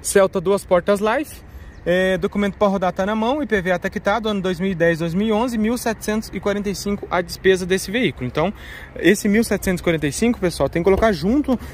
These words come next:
no arremate, tá? Arrematou o carro, tem as taxas do leilão, que vai aparecer aqui na tela, que a gente coloca, e tem também a taxa do pátio, beleza? Ó, não tem vidro elétrico, aqui tem que fazer uma reforma no,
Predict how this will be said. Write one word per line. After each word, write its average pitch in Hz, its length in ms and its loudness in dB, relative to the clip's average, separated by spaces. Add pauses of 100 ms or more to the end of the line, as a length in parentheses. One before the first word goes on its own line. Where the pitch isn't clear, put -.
(120)
no 208 80 4
arremate, 240 520 2
tá? 175 120 2
Arrematou 220 460 2
o - 40 0
carro, 254 320 2
tem 233 180 2
as 226 140 2
taxas 214 320 2
do 185 80 -2
leilão, 247 400 2 (340)
que 196 120 2
vai 202 80 6
aparecer 202 320 2
aqui 208 120 0
na 220 140 4
tela, 233 260 4
que 233 60 -2
a 202 40 -2
gente 196 160 -2
coloca, 226 420 2 (240)
e 226 60 0
tem 226 200 4
também 226 240 2
a 226 60 0
taxa 226 260 0
do 294 140 -4
pátio, - 400 -2 (160)
beleza? 214 440 4 (460)
Ó, 147 160 2
não 151 140 -2
tem 156 160 -2
vidro 151 240 0
elétrico, 214 420 0 (580)
aqui 190 240 0
tem 170 140 0
que 160 80 -4
fazer 160 160 2
uma 160 100 2
reforma 190 460 0
no, 165 220 -2